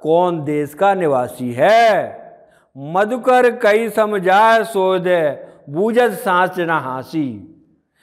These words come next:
यानी हम तुमसे ये बात पूछते हैं, तो तुम जो बात बता रहे हो, उन बातों को सुन सुन करके हमें तो हंसी आ रही है, हमें उन बातों को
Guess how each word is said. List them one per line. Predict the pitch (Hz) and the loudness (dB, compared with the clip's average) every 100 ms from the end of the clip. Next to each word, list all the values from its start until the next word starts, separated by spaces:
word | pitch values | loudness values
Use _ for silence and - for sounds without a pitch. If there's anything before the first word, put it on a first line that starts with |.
| _ _ - | _ _ -4
यानी | 165 180 208 202 151 110 - - - - | 0 2 2 2 0 -4 -14 -20 -20 -4
हम | 165 214 226 190 135 120 - - - | 0 2 2 2 -2 -8 -18 -20 -10
तुमसे | 170 180 175 208 190 | -6 -6 0 2 2
ये | 185 185 | 2 0
बात | 156 165 170 | 2 2 0
पूछते | 160 165 165 160 165 | -4 -6 -4 0 0
हैं, | 175 208 233 254 240 - - - _ _ _ | 2 2 2 0 -2 -10 -20 -20 _ _ _
तो | 180 180 | 0 0
तुम | 180 190 190 147 110 107 156 | 0 0 0 -2 -4 -12 -10
जो | 147 170 | 0 2
बात | 170 180 | 4 2
बता | 185 185 180 165 | 0 0 2 4
रहे | 165 | 4
हो, | 170 202 | 4 4
उन | 226 202 185 | 4 2 -2
बातों | 160 170 196 240 | 0 0 0 0
को | 240 233 | 0 -2
सुन | 233 208 | -4 -8
सुन | 185 208 | -8 -4
करके | 202 196 190 190 160 - - - | -2 0 0 0 0 -6 -14 -10
हमें | 160 180 | -6 -4
तो | 202 | -2
हंसी | 185 160 180 180 233 | -4 -2 -4 -2 2
आ | 208 143 | 2 2
रही | 123 110 | -2 -8
है, | 104 98 _ _ _ _ _ _ _ _ _ _ _ _ _ _ - | -12 -16 _ _ _ _ _ _ _ _ _ _ _ _ _ _ -4
हमें | 131 156 190 | 0 2 2
उन | 185 160 | 0 2
बातों | 147 139 147 | 0 0 -2
को | 147 170 | 0 2